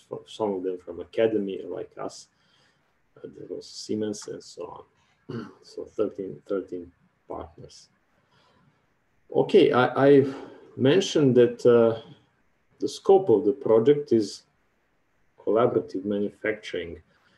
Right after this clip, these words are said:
So you can see some illustration here at the left side of the, of, of this slide. Uh,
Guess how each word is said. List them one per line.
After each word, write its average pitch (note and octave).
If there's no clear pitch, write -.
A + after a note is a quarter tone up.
So -
you A2
can A2
see -
some A#2
illustration A2
here A2
at -
the F#2+
left A#2
side G2
of F2
the, F2
of, F2+
of F2+
this G#2+
slide. C3+
Uh, G#2